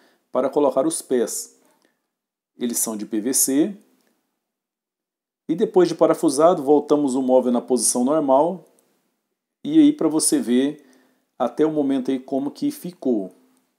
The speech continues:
Tudo tranquilo, nada difícil. Agora é a parte que vamos colocar, tá vendo que ela tem ali cavilha? Vai encaixada, não esqueça de usar cola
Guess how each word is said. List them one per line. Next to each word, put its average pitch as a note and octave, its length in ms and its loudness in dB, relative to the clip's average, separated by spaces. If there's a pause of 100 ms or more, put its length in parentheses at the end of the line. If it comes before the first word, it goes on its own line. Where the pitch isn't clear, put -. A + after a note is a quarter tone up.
(640)
Tudo A#2 160 -8
tranquilo, F#3+ 800 -2 (300)
nada A#2+ 260 -2
difícil. E3+ 680 -6 (1200)
Agora C3 500 4
é D3+ 80 4
a C#3+ 80 4
parte D3+ 460 2
que C#3 40 -10
vamos D3 400 -6 (240)
colocar, C3 460 2
tá - 140 -2
vendo D#3 200 -2
que - 80 -4
ela C3+ 140 0
tem C3+ 140 -2
ali C3 120 -2
cavilha? B2 600 0 (1160)
Vai A2+ 180 -4
encaixada, C3+ 720 0
não D#3 220 -2
esqueça D#3+ 420 0
de D3+ 80 -2
usar D3 300 2
cola A2+ 520 0